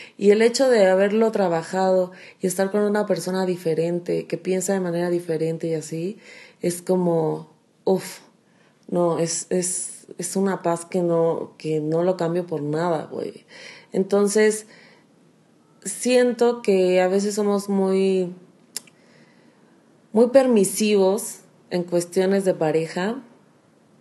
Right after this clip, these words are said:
o somos muy... Pues, la falta de autoestima también afecta, ¿no? Es como, bueno, voy a... Porque luego hay focos rojos desde el principio y como que dices,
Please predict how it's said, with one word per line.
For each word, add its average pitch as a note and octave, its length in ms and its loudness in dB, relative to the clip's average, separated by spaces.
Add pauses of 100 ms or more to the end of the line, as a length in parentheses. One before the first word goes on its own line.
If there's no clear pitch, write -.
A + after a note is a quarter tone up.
(460)
o F3+ 260 6
somos G3 420 0
muy... F#3 840 0 (480)
Pues, A3+ 200 0
la B3 120 6
falta C#4+ 240 2
de D#4+ 60 4
autoestima G3+ 560 0
también E3+ 540 -2 (200)
afecta, D#3+ 640 -6 (100)
¿no? E3 180 -6
Es F#3+ 120 -6
como, F3 320 -4
bueno, F#3+ 260 0
voy F#3+ 180 2
a... F#3 140 -2 (340)
Porque G#3+ 340 6
luego A#3+ 220 6
hay C#4+ 120 6
focos A#3 380 2
rojos G#3+ 360 0
desde F3 200 0
el D#3+ 60 -4
principio F3+ 600 -2
y F#3 80 2
como D#3 260 -8
que D#3+ 80 -8
dices, D#3 380 -6